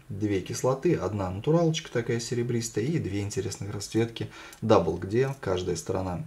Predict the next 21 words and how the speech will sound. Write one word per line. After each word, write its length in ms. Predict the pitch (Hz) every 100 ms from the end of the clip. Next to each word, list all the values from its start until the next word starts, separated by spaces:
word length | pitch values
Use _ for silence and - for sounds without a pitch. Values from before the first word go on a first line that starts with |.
| -
воблера 580 | 123 147 151 135 120 92
разукрашена 800 | 92 98 95 85 87 - 98 104 - - _
по-разному. 440 | 107 104 90 90 -
Поэтому, 400 | 123 160 151 120
в 20 |
принципе, 600 | - 120 139 - - - - - - - - - _ _
пять, 320 | 123 95 80 - - - _ - - -
казалось 340 | 104 98 90
бы, 100 | 87
не 40 | 92
такое 260 | - -
небольшое 340 | 95 110 147 170
количество, 420 | 123 123 120 -
но 140 | 117
есть 420 | 180 90 101 117 -
из 80 |
чего 420 | - - 90 90 90 - - - -
выбрать. 480 | - 123 123 - -
При 120 | -
транспортировке 840 | 135 110 110 - 120 135 113 - 101
воблер 440 | 98 107 98 80